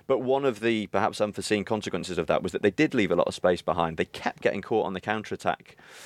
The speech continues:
uh, particularly in the first half, um, and having gone ahead in the second minute, uh, through Oxlade-Chamberlain's first goal, were then quite fortunate that, um, what looked like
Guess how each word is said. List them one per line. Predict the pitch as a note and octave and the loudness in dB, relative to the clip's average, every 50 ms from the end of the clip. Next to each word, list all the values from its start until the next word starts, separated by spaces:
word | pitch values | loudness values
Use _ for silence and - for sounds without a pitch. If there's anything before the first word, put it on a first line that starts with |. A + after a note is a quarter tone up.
| - - | -16 -6
uh, | - G2 F#2 | -2 -2 0
particularly | E2+ G2+ - C3+ - - A2 | 0 2 0 0 2 2 0
in | G2+ | 0
the | F#2+ | 0
first | - A#2+ A2+ A2 G#2 - - | 0 2 2 2 2 0 2
half, | - F#2 D#2+ F2+ G#2 G#2 - - - | 2 4 4 4 2 0 -2 -2 0
um, | - G2 F#2+ F#2+ F#2+ F#2 F2 F2+ F2+ E2+ _ _ - | 2 4 4 4 2 0 -4 -4 -6 -8 _ _ -12
and | G#2 F#2+ | -6 -2
having | A#2+ A2+ G#2 G#2 F#2+ | -2 0 0 0 0
gone | - G#2+ G#2 F#2 | 2 0 0 0
ahead | F2 - A#2 A2+ G#2+ G2+ E2+ - - - - - _ - | 0 -2 0 0 0 0 -2 -4 -10 -12 -12 -12 _ -8
in | G#2 | -6
the | F#2+ F2 | -6 -2
second | - G2+ G2 - - F#2+ | 0 0 0 0 -2 -4
minute, | F#2+ F#2 F2 C#2+ - - _ - | -2 -2 -2 -2 -4 -4 _ 0
uh, | F2+ E2+ E2+ E2 - | 2 4 4 2 2
through | - - F#2+ F2+ F2 E2+ E2 - | 0 0 0 0 0 0 0 0
Oxlade-Chamberlain's | - - - - - - - G2 F2+ E2+ E2+ E2 D#2+ - | -2 -2 -2 -6 -8 -4 -2 -2 -2 0 -2 -6 -6 -8
first | - - - A#2+ A#2 A#2+ A#2 - - | -8 -2 0 2 2 2 2 0 0
goal, | - F#2 F2 - - A2 - - - - - - - - | 2 4 4 4 2 -2 -6 -10 -20 -20 -20 -20 -10 -4
were | - G2+ | 0 2
then | G#2 G#2+ G2+ | 2 2 2
quite | F#2+ - - G#2 - - | 0 2 2 2 2 0
fortunate | - - A#2+ A2+ A2 - - - G2+ F2+ E2+ - - - - - - _ - | 0 2 2 2 2 0 -2 -4 -4 -4 -4 -4 -6 -10 -12 -12 -14 _ -6
that, | F2+ G2 F#2 E2 - _ - - - - - - | 0 0 0 0 -2 _ -14 -14 -12 -12 -8 -4
um, | - F#2 F2+ E2+ E2+ E2+ E2 E2 D#2+ - - _ | 0 2 2 2 2 -2 -4 -6 -8 -10 -12 _
what | - G#2 - - - | 0 2 2 2 2
looked | G#2 A2 - - | 2 0 2 2
like | G2+ F2+ F2+ - - - | 4 2 2 2 -2 -6